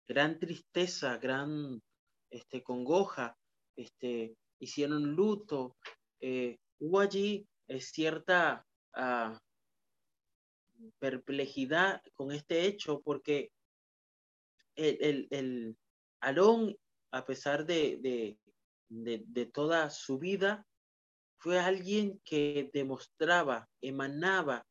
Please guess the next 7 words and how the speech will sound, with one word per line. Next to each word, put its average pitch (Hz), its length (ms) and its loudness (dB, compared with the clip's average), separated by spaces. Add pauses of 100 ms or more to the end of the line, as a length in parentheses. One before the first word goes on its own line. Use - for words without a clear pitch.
(240)
ese 135 260 -4
amor, 147 460 0
esa 135 400 -4
paz, 143 400 -2
e-, 135 400 -8
esa 131 280 -8
tranquilidad 139 880 0